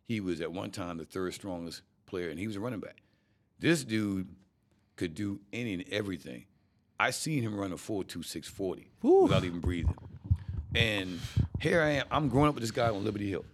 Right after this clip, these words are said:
Speaker 2: Mm-hmm.
Speaker 1: Paul Pendergrass, Brent Carter. All these guys were super athletes, man. So when you, you're around super athletes, either you're gonna try to emulate that,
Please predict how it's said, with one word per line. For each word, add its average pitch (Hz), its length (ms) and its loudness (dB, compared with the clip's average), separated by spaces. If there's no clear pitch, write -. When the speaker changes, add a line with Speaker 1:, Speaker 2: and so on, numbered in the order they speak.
Speaker 2:
Mm-hmm. 101 300 4
Speaker 1:
Paul 107 260 0
Pendergrass, 67 720 -4
Brent 101 200 -2
Carter. 95 480 0
All 143 180 6
these 143 200 2
guys 120 420 2
were 95 400 -2
super 120 280 -8
athletes, 117 520 -6
man. 113 240 -8
So 117 440 2
when 117 200 2
you, 185 260 2
you're 147 260 2
around 151 340 2
super 117 240 -2
athletes, 80 560 -4
either 113 220 4
you're 127 140 4
gonna 90 180 -2
try 120 320 0
to 98 100 -2
emulate 143 460 0
that, 98 240 2